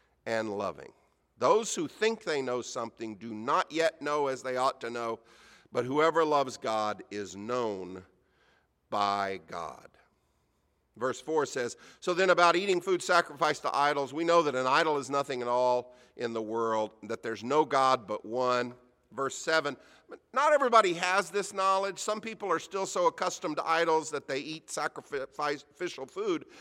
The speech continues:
they think it, of it as having been sacrificed to a god. Since their conscience is weak, it's defiled. But food does not bring us near to God. We are no worse if we do eat and no better if we do.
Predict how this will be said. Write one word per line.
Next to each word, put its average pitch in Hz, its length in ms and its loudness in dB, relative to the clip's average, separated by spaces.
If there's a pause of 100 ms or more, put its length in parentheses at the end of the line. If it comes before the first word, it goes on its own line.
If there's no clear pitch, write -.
(140)
they 156 140 2
think 196 300 2
it, 160 200 -4 (180)
of 135 180 4
it 127 140 2
as 156 140 -4
having 135 340 2
been 165 140 -2
sacrificed 175 680 0
to 196 120 2
a 196 60 2
god. 208 440 2 (1300)
Since - 280 -4
their 175 140 4
conscience 180 520 2
is 156 140 -6
weak, 180 340 -4
it's 127 180 -10
defiled. 165 640 2 (720)
But - 180 -6
food 269 480 -2
does 220 180 0
not 208 300 4
bring 175 200 2
us 160 200 0
near 156 240 0
to 120 160 -4
God. 98 440 -4
We 107 140 -6
are 120 100 -2
no 143 220 2
worse 156 340 2
if 127 140 -6
we 123 140 -6
do 127 280 -8
eat 110 200 -8
and 101 180 -8
no 117 140 0
better 110 400 -2
if 104 160 -8
we 98 120 -8
do. 82 380 -8